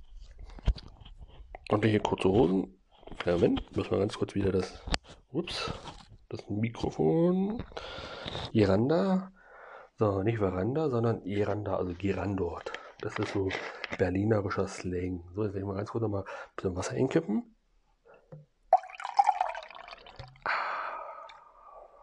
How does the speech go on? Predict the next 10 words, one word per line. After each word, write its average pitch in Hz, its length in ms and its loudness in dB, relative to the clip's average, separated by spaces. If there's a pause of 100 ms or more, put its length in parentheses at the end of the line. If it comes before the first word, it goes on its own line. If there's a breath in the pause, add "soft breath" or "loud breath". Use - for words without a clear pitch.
(1600 loud breath)
Zählt 113 180 0
das 104 100 0
jetzt 95 140 -2
eigentlich 101 240 0
hoch 147 120 6
unter 139 280 0
A 120 160 4
S 143 160 0
M 131 120 -2
R? 131 380 -2